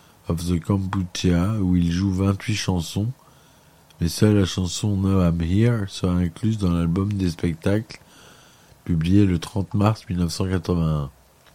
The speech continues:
Apparition des synthétiseurs. Queen attaque les années quatre-vingts avec l'album à succès The Game, leur opus le mieux vendu en dehors des compilations Greatest Hits.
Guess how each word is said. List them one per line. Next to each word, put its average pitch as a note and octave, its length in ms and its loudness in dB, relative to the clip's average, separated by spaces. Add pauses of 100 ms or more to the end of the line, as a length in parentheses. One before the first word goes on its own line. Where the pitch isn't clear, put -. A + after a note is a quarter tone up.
(1700)
Apparition G#2+ 680 2
des A2 160 -2
synthétiseurs. F#2 920 -4 (800)
Queen A#2+ 240 8
attaque G#2+ 360 6
les F2+ 160 4
années F#2+ 180 2
quatre-vingts F2+ 560 2
avec F2 240 2
l'album F2 540 2
à - 20 -2
succès E2+ 540 0
The F#2+ 160 2
Game, D#2 560 2 (720)
leur E2+ 120 2
opus F2+ 420 0
le F2+ 100 2
mieux F2+ 180 2
vendu F#2 520 2
en F#2+ 100 2
dehors F2 220 2
des F2+ 120 0
compilations E2 760 -2
Greatest F2+ 680 0
Hits. D#2+ 160 -2